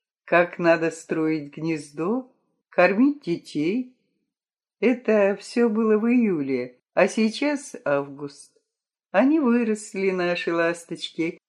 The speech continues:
Их уже трудно отличить от родителей. Они летают далеко и высоко. Весь день они пропадают где-то. Ветер шевелит клочок сухой травы или сена,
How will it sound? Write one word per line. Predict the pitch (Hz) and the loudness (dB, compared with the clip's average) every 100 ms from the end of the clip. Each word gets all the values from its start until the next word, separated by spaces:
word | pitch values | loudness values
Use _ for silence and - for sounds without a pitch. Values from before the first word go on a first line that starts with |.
| - | -2
Их | 233 233 | -2 0
уже | 233 254 247 | 0 2 0
трудно | 320 302 202 160 160 | 0 2 2 2 2
отличить | 165 226 247 202 180 | 2 -2 -2 -6 -2
от | 165 165 | -2 2
родителей. | 190 208 180 151 - 139 139 143 - _ - | 4 2 0 -6 -4 -4 -4 -6 -14 _ -2
Они | 156 160 | 0 0
летают | 156 156 147 156 151 147 | 0 -2 2 2 2 0
далеко | 139 143 147 147 220 262 262 240 _ | -2 0 -2 -2 -2 0 -2 -6 _
и | 285 | -4
высоко. | 320 233 - 139 135 - 143 143 143 _ _ _ _ | -2 -4 -2 -4 -4 -4 -2 -2 -4 _ _ _ _
Весь | 170 233 285 226 | 0 4 4 2
день | 170 254 285 196 | 0 2 4 2
они | 175 - | 0 -2
пропадают | - 233 285 285 190 147 143 | -2 2 2 4 2 0 -4
где-то. | 143 151 151 143 - 131 131 _ _ _ _ _ - | -8 -6 -2 -2 0 -2 -2 _ _ _ _ _ -4
Ветер | 185 262 247 - 185 | 2 2 2 -2 -4
шевелит | - 185 190 180 175 175 - | -4 -4 -2 -2 -2 -4 -6
клочок | 156 156 156 - 165 | 0 0 0 -6 -8
сухой | - 160 151 160 151 | -6 -8 -4 -4 -4
травы | - 156 156 254 262 | -2 0 0 0 0
или | 175 180 | 0 -4
сена, | - - 208 175 151 | -6 -4 -2 2 0